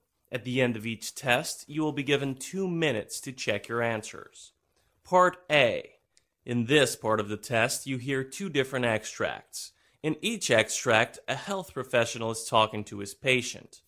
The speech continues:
For questions one to twenty-four, complete the notes with the information you hear.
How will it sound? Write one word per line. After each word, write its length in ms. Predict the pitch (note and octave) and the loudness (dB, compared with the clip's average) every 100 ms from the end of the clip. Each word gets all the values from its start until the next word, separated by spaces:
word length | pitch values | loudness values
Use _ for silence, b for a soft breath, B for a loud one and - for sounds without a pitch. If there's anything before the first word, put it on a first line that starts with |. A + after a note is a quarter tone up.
| _ _ | _ _
For 160 | - F3 | -6 -4
questions 600 | - F#3 E3+ - C#3+ A2+ | 2 2 4 2 0 0
one 300 | A2+ C#3+ E3+ | 2 4 4
to 100 | - | 0
twenty-four, 800 | - E3 F3 E3+ F3+ C#3+ G#2 C#2+ | -4 -2 -2 -2 0 2 2 -2
complete 540 | - D3 - A3 G#3+ | -8 -12 -4 -2 2
the 80 | D#3+ | 2
notes 420 | B2+ A#2 A2 - | 4 4 4 0
with 140 | A2+ A2 | -6 -4
the 120 | A#2 | -2
information 640 | A#2 A#2 A2 G#2+ - G#2+ | -2 -4 -2 -2 -2 -6
you 140 | G2+ | -6
hear. 480 | G2+ - C#3 G#2 - | -8 -4 -2 -2 -4